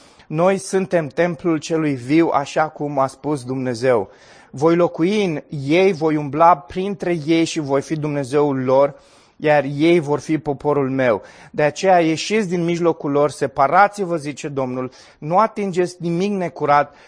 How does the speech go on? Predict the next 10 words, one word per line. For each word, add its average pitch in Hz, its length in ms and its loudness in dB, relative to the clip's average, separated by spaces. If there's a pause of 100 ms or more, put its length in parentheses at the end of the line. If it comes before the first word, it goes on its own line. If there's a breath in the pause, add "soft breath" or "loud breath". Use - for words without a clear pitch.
iar 147 280 0
eu 160 300 2
vă 160 140 0
voi 143 280 0 (560)
primi. 151 540 -2 (720 loud breath)
Eu 202 240 4
voi 190 220 0
fi 175 180 -4
Tatăl 190 480 2
vostru, 143 800 -4